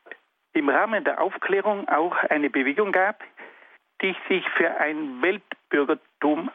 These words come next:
eingesetzt hat, für einen Kosmopolitismus.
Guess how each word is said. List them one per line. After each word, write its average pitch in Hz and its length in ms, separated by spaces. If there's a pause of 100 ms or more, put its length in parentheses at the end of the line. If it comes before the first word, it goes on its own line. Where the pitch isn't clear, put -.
eingesetzt 143 600
hat, - 240 (560)
für - 220
einen 135 340
Kosmopolitismus. 143 1040